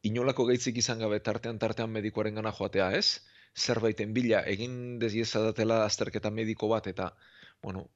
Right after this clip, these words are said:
eh, horren onurak ez daude frogatuak. Eta berez, horrek ez luke osasunerare-, osasunaren oinarri izan behar.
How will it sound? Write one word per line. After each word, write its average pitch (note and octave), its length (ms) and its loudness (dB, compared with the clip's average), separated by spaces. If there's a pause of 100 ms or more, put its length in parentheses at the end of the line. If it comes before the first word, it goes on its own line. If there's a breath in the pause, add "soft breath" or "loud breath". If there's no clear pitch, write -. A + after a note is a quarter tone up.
(100)
eh, G2 540 0
horren A#2 680 2
onurak A#2+ 420 0
ez A2+ 100 -4
daude A2 180 2
frogatuak. F#2+ 680 -4 (960)
Eta G2 240 -6
berez, G#2 480 2
horrek G2+ 340 0 (160)
ez A#2+ 220 0
luke A#2 320 2 (320)
osasunerare-, G#2+ 840 -2
osasunaren G#2 540 -2
oinarri G2+ 340 -4
izan F2 240 -6
behar. - 240 -12